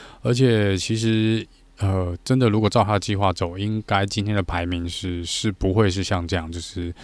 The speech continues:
Bottas 应该是可以拿下第三名，站上颁奖台的哦。那这是真的蛮可惜的一个部分哦。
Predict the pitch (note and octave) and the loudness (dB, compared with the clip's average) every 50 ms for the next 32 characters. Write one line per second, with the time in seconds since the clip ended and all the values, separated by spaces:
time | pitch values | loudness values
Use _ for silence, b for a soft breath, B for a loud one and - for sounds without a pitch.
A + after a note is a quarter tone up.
0 | B B B - G#2 G2+ - F#2+ E2+ E2 F2+ F#2+ G2 G2 F#2+ G2 G2 - G2 F2+ | B B B -2 -2 0 0 0 -2 -2 -4 -2 -2 -2 -2 -2 -2 -2 -2 -2
1 | E2+ E2 E2 E2 E2 - F#2+ F2 F#2+ F2+ - - F2+ F2 F2 E2+ E2 D#2+ F#2 E2 | -2 -2 -6 -6 -4 -2 -2 -2 -2 -2 -2 -2 -2 -2 -2 -4 -6 -6 -4 -2
2 | F2 F2+ E2 F#2 F2+ F2+ F2+ E2 D#2 F2 E2 E2 F2+ F#2 F2+ - B B B B | -2 -2 0 0 0 0 0 -4 -4 -6 -6 -6 -8 -8 -10 -12 B B B B
3 | B B B B B - G2+ G#2 A2 G2+ G2+ G2+ G#2+ G2+ G2+ G2 F#2 F2+ F2 F2 | B B B B B -8 -2 0 0 0 0 0 0 2 2 2 2 0 0 -2
4 | F2 F2+ F2+ G2 A2+ - - G2+ F2 - - F2 E2+ E2+ F2+ F2 F#2 G2+ F#2 E2 | -4 -4 -2 -2 -2 -2 -2 -2 -2 -2 -4 -4 -2 -2 -2 -2 -2 -2 -4 -2
5 | - F#2+ F2 F2 F#2 | -2 -4 -6 -6 -6